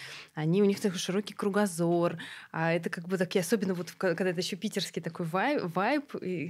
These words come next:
г-, ну, то есть они дни рождения отмечают, между прочим, читают друг другу стихи.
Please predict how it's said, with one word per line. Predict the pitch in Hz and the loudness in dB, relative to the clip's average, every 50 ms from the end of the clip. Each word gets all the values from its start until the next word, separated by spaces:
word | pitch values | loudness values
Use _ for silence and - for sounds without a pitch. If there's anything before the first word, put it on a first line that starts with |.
| - | -6
г-, | - 170 165 - - 180 - - | -8 -10 -10 -10 -8 -10 -6 0
ну, | - 220 240 | 2 4 4
то | 226 214 | 4 4
есть | 175 - - - - - | 2 0 -4 -14 -16 -6
они | - 170 196 233 247 | -2 2 4 4 4
дни | 202 208 208 | 4 2 2
рождения | 202 202 185 180 208 277 349 359 262 | 2 2 2 2 2 4 4 4 4
отмечают, | 208 - 196 190 185 - - 180 160 151 147 - | 4 2 0 0 0 0 0 0 0 0 -2 -2
между | - 165 160 160 165 | -4 -4 -4 -4 -4
прочим, | - 175 160 160 - - | -2 -2 -2 -2 -2 -6
читают | 160 - - - 247 262 | -8 -6 -2 0 0 0
друг | 214 175 175 | 0 -2 -2
другу | 196 214 202 185 | -4 -4 -6 -6
стихи. | 165 - - - - - - 143 143 | -8 -10 -10 -12 -10 -8 -8 -10 -10